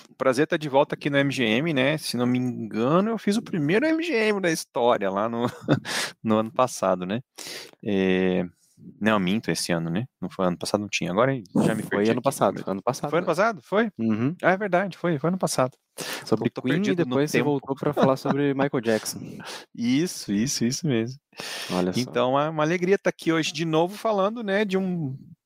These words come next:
Speaker 1: de um, de um assunto tão legal que eu gosto tanto, de um artista tão im-, tão importante, assim, eu acho, é, pra cinematografia contemporânea e também pra mim, porque,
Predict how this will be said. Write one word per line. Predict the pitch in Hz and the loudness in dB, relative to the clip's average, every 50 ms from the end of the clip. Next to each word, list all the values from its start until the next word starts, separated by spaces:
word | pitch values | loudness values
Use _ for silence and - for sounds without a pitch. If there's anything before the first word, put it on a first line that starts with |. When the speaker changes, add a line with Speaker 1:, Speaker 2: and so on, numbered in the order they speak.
| _ _ _ _ _ _ _ _ _ _ - | _ _ _ _ _ _ _ _ _ _ -16
Speaker 1:
de | 110 104 120 | -6 -2 0
um, | 139 143 143 135 131 123 117 107 104 98 92 82 69 - 69 98 | 2 2 2 2 0 0 0 0 0 0 0 0 0 -2 -2 0
de | 107 117 | 2 4
um | 131 | 4
assunto | 131 - - - 151 143 170 | 4 2 0 -2 -2 -2 -2
tão | 156 - - 143 160 | -2 0 0 0 2
legal | 175 170 147 127 123 135 147 | 2 0 2 4 4 4 4
que | - | 2
eu | 135 | 0
gosto | 113 120 117 - _ | -2 -2 -2 -2 _
tanto, | - 110 113 - 139 | 0 0 0 0 -2
de | 127 127 | -2 0
um | 127 120 | 2 2
artista | 113 - - - 117 117 - 120 - - | 2 0 0 -2 -2 -2 -4 -6 -4 0
tão | 117 123 135 | 2 2 2
im-, | 139 - - - - - - - | 0 -4 -8 -16 -20 -20 -4 2
tão | - 117 127 | 4 4 4
importante, | 131 - - 147 139 - - _ - 110 117 127 - 117 | 2 0 2 2 2 2 2 _ 0 0 0 0 -2 -6
assim, | - - - 107 | -6 -4 -2 0
eu | 104 98 | 2 4
acho, | 92 95 - - - 98 - _ _ - - - - - - - - - _ _ - | 4 2 2 -2 -8 -10 -14 _ _ -20 -20 -20 -18 -16 -14 -14 -16 -16 _ _ -4
é, | 107 98 95 92 90 90 90 87 85 82 - _ _ _ _ - - - - - _ _ _ | 0 2 2 4 4 4 2 0 -2 -4 -8 _ _ _ _ -20 -20 -20 -20 -20 _ _ _
pra | - 101 95 | -2 0 0
cinematografia | - - - 101 101 98 95 - - - 98 95 92 87 - - - - - 98 107 104 | 0 0 0 0 2 2 0 0 -2 -4 0 2 2 2 2 -2 -10 -6 0 2 2 2
contemporânea | 98 - 92 87 - - 87 - 98 95 98 107 131 170 | 2 2 -2 -4 -2 -4 -2 0 0 0 2 2 0 0
e | 185 | 0
também | - 269 277 311 339 | 0 0 2 0 0
pra | 339 370 370 | 0 0 0
mim, | 320 247 220 190 | 2 2 0 0
porque, | - - 127 - - - 110 113 117 | -2 -4 -8 -6 -2 0 0 0 0